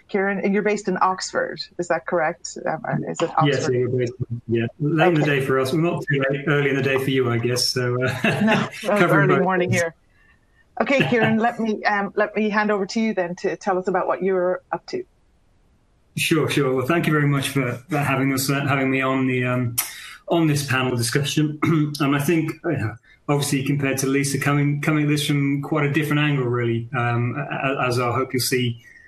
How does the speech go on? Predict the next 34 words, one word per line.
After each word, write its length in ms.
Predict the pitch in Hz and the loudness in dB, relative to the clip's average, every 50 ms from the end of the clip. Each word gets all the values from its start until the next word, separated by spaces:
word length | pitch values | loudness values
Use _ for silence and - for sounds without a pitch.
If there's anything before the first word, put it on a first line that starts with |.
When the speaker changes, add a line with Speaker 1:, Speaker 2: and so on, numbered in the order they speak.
| - _ _ _ _ _ - - | -20 _ _ _ _ _ -2 0
Speaker 2:
uh, 380 | 135 135 135 131 127 120 - | 0 2 2 2 0 0 -2
during 260 | - - 160 156 143 | 0 2 2 4 4
the 60 | 123 117 | 2 0
discussion. 640 | 120 117 - 131 127 120 - - 123 123 113 117 - 139 | 0 0 0 0 0 0 0 0 0 0 -2 -2 -2 0
Um, 420 | 135 131 131 131 135 139 143 - | 0 2 2 2 0 0 -2 0
originally, 480 | - 147 156 165 156 160 156 147 147 147 | 2 2 2 2 2 2 2 2 2 2
so 280 | 143 - 139 113 113 - - | 0 0 -2 -2 -2 -4 -8
sorry, 260 | - 117 104 101 - - _ - 156 | -6 -6 -4 -6 -6 -10 _ -2 0
as, 320 | 143 143 143 143 - - 143 | 0 0 0 -2 -4 -2 -2
as 140 | 131 127 139 | -2 0 0
you 80 | 143 | 0
said, 240 | 143 - 160 160 160 | 0 0 0 0 2
I'm 180 | 151 147 143 139 | 2 2 2 0
the 60 | 123 | 0
C 200 | - - 156 151 | 0 0 0 0
S 160 | 147 147 - | 0 0 0
O 160 | 147 151 151 | 0 0 0
for 120 | 147 - 151 | 0 0 -2
Sibelius, 760 | - - - 143 139 143 147 156 170 170 147 - - - | -2 0 0 0 2 2 2 2 0 0 -2 -4 -4 -4
um, 260 | 139 131 127 127 127 131 | -2 -2 0 0 0 0
and 100 | 127 123 | 0 -2
I'll, 200 | 123 123 120 120 | -2 -2 -4 -4
I'll 120 | 143 131 127 | -4 -4 -2
give 100 | 143 143 | 0 -2
a 40 | 143 | 0
bit 160 | 143 175 156 | 0 0 0
of 80 | 143 | 2
a, 200 | 143 143 139 143 143 | 2 0 0 0 -2
a 60 | 143 | -4
few 180 | - - 185 175 | -2 -2 -2 0
slides 420 | - - 160 151 143 139 139 143 | 0 0 0 0 2 0 0 0
in, 200 | 135 139 147 143 | 0 -2 0 -2
in 120 | 143 131 | -2 -2
a 120 | 131 123 | -2 -4